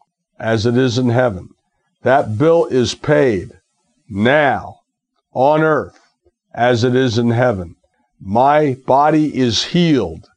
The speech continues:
now on earth as it already is in heaven. And I will bless the Lord now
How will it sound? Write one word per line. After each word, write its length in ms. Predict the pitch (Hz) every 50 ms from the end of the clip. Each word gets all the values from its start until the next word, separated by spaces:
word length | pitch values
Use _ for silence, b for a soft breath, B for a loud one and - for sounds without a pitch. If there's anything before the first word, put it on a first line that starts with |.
| _ _ _ _ _ _ _
now 680 | - 90 98 117 135 147 151 147 139 123 98 80 - - - _ _ _ _ _ _ _ _ _ _ -
on 300 | - 135 139 143 143 143
earth 420 | 143 139 123 98 80 - _ _ _ _ _ _ _ _ _ _
as 240 | - 110 117 120 107
it 120 | 117 117 -
already 720 | - 123 131 131 131 127 131 127 123 120 127 120 117 110
is 260 | 120 120 117 107 98 -
in 120 | 107 104
heaven. 460 | 98 107 123 120 104 95 90 85 92 _ b b b b b b
And 200 | - 107 107 101 -
I 260 | - 123 127 139 143
will 420 | 139 127 123 123 120 117 107 104 _ _ _ -
bless 380 | 131 131 156 180 175 - -
the 200 | - - 175 170
Lord 440 | 160 165 175 175 160 135 104 - 101
now 460 | 95 98 98 95 92 95 101 104 -